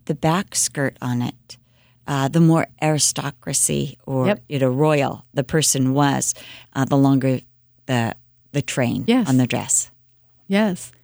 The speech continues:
Speaker 2: Be-, and there was just that sense that you had elevated yourself because you had acquired the, the clothing. The men, not so much. Well, they
Speaker 1: Right.
Speaker 2: would, um, be gifted with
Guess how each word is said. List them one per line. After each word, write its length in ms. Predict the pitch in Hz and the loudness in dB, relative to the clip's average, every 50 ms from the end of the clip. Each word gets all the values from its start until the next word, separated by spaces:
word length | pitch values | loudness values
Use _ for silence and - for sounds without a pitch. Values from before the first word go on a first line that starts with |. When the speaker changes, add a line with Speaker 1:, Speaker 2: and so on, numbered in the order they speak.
| _ | _
Speaker 2:
Be-, 220 | - - - - - - | -10 -8 -6 -6 -4 0
and 160 | - 220 208 208 | 4 4 6 6
there 100 | 202 190 | 6 6
was 240 | 190 190 190 - | 6 4 4 2
just 260 | - - 202 196 - - | 2 0 0 0 0 0
that 200 | 208 180 - - | -2 -2 -2 -4
sense 480 | - - - - 175 170 175 175 - - | -10 -8 -2 0 0 0 0 -2 -4 -6
that 220 | - 180 170 - | -4 -4 -4 -2
you 420 | 190 165 180 180 180 180 175 165 - _ _ _ _ _ _ _ | -2 0 2 4 4 4 2 0 -2 _ _ _ _ _ _ _
had 260 | - - 180 165 165 - | -4 -2 -2 -2 -2 -2
elevated 580 | - 180 180 185 185 165 180 170 156 170 160 - | 0 2 4 4 4 4 2 2 2 2 0 0
yourself 440 | - 160 - - - 151 147 151 - - | -2 -6 -4 -2 -2 -2 -2 -4 -6 -8
because 800 | 170 165 - - - - - 208 196 190 185 180 175 - - | -8 -6 -6 -8 -10 -4 0 2 2 4 4 2 0 -2 -4
you 80 | 170 165 | -4 -4
had 400 | 147 - 170 160 151 147 151 160 - - - - - - - | -2 -2 0 0 0 0 -2 -4 -8 -12 -18 -20 -20 -14 -6
acquired 840 | 190 170 - - - - 175 170 170 165 165 160 151 151 151 165 - _ _ _ _ _ _ _ _ _ _ _ _ _ _ _ _ - | -6 -6 -6 -6 -4 -2 0 0 2 2 2 2 0 0 -2 -6 -10 _ _ _ _ _ _ _ _ _ _ _ _ _ _ _ _ -8
the, 120 | 175 170 _ _ | -8 -8 _ _
the 140 | - - - | -12 -8 -8
clothing. 680 | 160 - - 180 170 170 165 160 160 - - 160 156 - _ _ _ _ _ _ _ _ _ _ | -8 -4 -2 2 2 2 2 0 -2 -4 -4 -6 -8 -10 _ _ _ _ _ _ _ _ _ _
The 80 | - 214 | 4 4
men, 300 | 233 254 277 311 339 330 | 6 6 6 6 6 6
not 180 | 254 214 - | 6 4 2
so 180 | - - - 185 | -2 0 2 2
much. 360 | 180 175 160 - - - - 196 | 4 2 2 -2 -4 -4 0 2
Well, 120 | 196 208 | 2 4
they 140 | 185 214 214 | 4 4 4
Speaker 1:
Right. 80 | 220 | 4
Speaker 2:
would, 340 | 226 214 202 202 196 185 175 - - - - - _ _ | 4 4 4 4 2 2 0 -6 -12 -20 -20 -20 _ _
um, 500 | - 180 175 170 165 160 160 160 180 233 - _ _ _ - - - 165 | -2 0 2 2 4 4 2 2 0 -2 -6 _ _ _ -12 -4 -2 2
be 160 | - 208 190 | 2 2 2
gifted 680 | 170 - 185 185 - - - 208 202 214 196 - - 165 | 2 2 2 2 0 0 0 2 2 2 2 0 0 2
with 400 | 170 165 156 160 160 - - | 2 2 2 0 -2 -6 -12